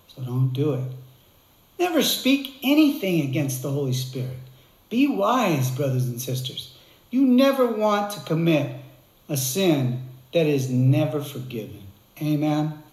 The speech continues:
Amen. Now, move to Second Peter chapter two,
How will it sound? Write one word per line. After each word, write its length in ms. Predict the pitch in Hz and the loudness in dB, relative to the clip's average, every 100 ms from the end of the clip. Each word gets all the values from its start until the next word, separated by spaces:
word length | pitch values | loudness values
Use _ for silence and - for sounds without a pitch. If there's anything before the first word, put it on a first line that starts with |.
| _ _ _ _ - | _ _ _ _ -10
Amen. 360 | 135 131 127 - - _ _ _ _ _ _ _ _ _ _ _ _ _ _ _ _ _ _ _ _ _ _ _ _ _ _ _ 131 117 _ _ _ _ _ _ _ _ _ - - - | -4 -2 -4 -10 -16 _ _ _ _ _ _ _ _ _ _ _ _ _ _ _ _ _ _ _ _ _ _ _ _ _ _ _ -20 -20 _ _ _ _ _ _ _ _ _ -20 -20 -8
Now, 580 | 208 208 170 139 127 127 - - - - | -4 0 2 2 2 0 -6 -12 -16 2
move 380 | 226 302 285 | 6 6 2
to 680 | - 247 208 180 156 139 131 | 0 4 6 6 4 0 -2
Second 600 | - 285 285 226 196 - | 6 6 6 0 -4 -6
Peter 840 | - 262 262 185 165 156 151 - - - - - | 0 4 4 6 4 4 0 -10 -18 -20 -20 0
chapter 680 | 185 208 233 - 165 135 131 - | 8 10 8 6 0 0 -6 -10
two, 720 | - - 294 254 165 139 135 | -6 0 4 6 6 2 -2